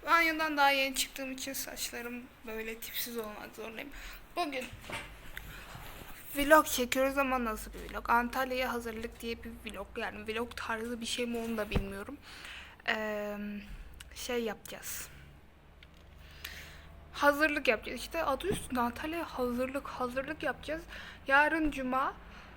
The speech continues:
Yani ben bunu perşembe çekiyorum. Cuma günü inşallah yükleyebileceğim.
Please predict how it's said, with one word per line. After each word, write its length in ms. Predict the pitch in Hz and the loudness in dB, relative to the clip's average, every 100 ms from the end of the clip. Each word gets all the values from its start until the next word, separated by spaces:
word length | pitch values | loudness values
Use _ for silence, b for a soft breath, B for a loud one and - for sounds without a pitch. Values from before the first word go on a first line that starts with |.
| - | -8
Yani 260 | 240 226 220 | -4 -2 6
ben 220 | 240 247 | 8 8
bunu 180 | 254 254 | 4 4
perşembe 540 | 254 254 240 262 254 | 8 8 8 2 2
çekiyorum. 440 | 262 262 - 302 294 | 2 0 2 2 2
Cuma 360 | 254 247 254 | 4 8 8
günü 200 | 247 247 | 6 2
inşallah 580 | 254 - 254 240 269 269 | 0 0 0 0 0 -2
yükleyebileceğim. 880 | 233 - 233 233 233 226 214 233 | -8 -4 0 0 0 -4 -2 0